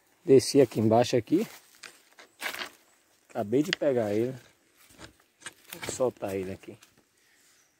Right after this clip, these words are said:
Né? Vai pra vida, garota. Muito pequeno.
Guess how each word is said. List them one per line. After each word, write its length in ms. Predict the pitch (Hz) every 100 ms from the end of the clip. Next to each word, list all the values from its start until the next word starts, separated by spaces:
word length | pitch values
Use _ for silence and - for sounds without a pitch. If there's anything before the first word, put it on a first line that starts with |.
| _
Né? 220 | - 143 - _ _ _ _ _ _ -
Vai 180 | 110 107
pra 200 | 107 92
vida, 340 | 92 104 92
garota. 480 | 85 - 85 - - - _ _ _ _ _ _ _ _ _ _ _ _ _ _ _ _ _ _ _ _ _ _ _ - - - _ - _ _ _ _ _ _ _ _ _ _ _ _ _ _ _ _ _ _ _ -
Muito 260 | 127 123
pequeno. 640 | - 110 - - 107 101